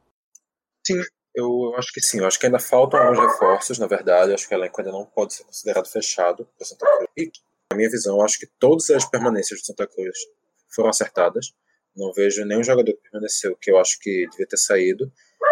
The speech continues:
Eu acho, inclusive, que mais alguns deveriam ter ficado, como o Ricardo Ernesto, por exemplo, e alguns outros que acabaram saindo porque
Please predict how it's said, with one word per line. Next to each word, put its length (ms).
Eu 100
acho, 220
inclusive, 440
que 120
mais 320
alguns 260
deveriam 280
ter 100
ficado, 440
como 300
o 100
Ricardo 340
Ernesto, 400
por 120
exemplo, 540
e 120
alguns 280
outros 260
que 80
acabaram 340
saindo 420
porque 920